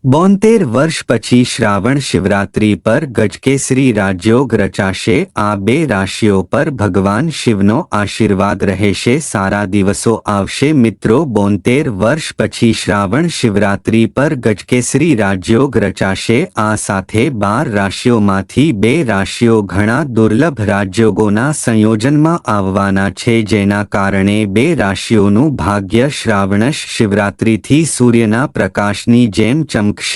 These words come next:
મિત્રો, ભોલે શંકર તેમજ માતા શક્તિના આશીર્વાદ ત્રણ રાશિઓ પર પડવાના છે. બોતેર વર્ષ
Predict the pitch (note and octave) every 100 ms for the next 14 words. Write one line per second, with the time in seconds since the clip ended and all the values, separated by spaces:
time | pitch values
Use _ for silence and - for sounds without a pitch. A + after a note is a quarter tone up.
0 | B2 A2+ A2 - A2+ A2 G2 F2+ G#2 A2+
1 | C#3 - G#2 G2+ - A2+ A2+ A#2 G#2+ A2
2 | A#2 A2 G2 F#2+ - G#2+ A2 - G#2 _
3 | A2+ G#2 G#2 D#3 - G#2 - A#2 G#2 G2
4 | G2+ A2 - - A2+ D#3 C#3+ G2+ F#2+ -
5 | G#2+ G2 F2 A#2 C3+ - G#2+ G2 G2+ G2
6 | G2 F#2+ - G#2+ F3 A#2 G#2 G#2 - A2+
7 | G#2+ F#2 F#2+ F2 -